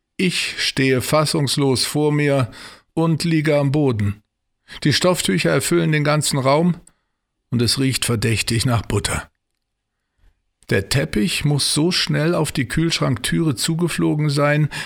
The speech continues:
dass ich dort ankam, bevor ich überhaupt in den Kühlschrank gegangen bin. Das leuchtet mir ein. Ich habe mich also unabsichtlich selbst erschlagen. Meine Mission ist erfüllt.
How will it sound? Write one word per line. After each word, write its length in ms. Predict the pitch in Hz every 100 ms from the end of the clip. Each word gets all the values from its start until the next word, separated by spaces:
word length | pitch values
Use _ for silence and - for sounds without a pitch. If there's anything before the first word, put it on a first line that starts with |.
| -
dass 220 | 123 120
ich 180 | 131 -
dort 360 | 123 107 -
ankam, 500 | 131 143 156 - 165
bevor 340 | 151 120 151 131
ich 120 | -
überhaupt 500 | 120 117 120 151 -
in 100 | 151
den 180 | 135 113
Kühlschrank 480 | - 131 - 139 139
gegangen 400 | 143 156 139 90
bin. 260 | 85 80 - _ _ _ _ _ _ _ _ _ _ _ _ _ _ _
Das 160 | - 110
leuchtet 400 | 120 120 - 123
mir 140 | 143
ein. 300 | 113 95 90 80 _ _ _ _ _ -
Ich 180 | 127 143
habe 240 | 160 180
mich 200 | 170 156
also 320 | 160 139 135
unabsichtlich 880 | 135 - 151 151 - 139 - 143 120
selbst 400 | - 117 113 -
erschlagen. 640 | 123 120 - 101 76 - - _ _ _ _ _ - - - - - _ _ _
Meine 220 | - 117 117
Mission 400 | 117 - 123 104
ist 200 | 101 123
erfüllt. 500 | 113 - 76 73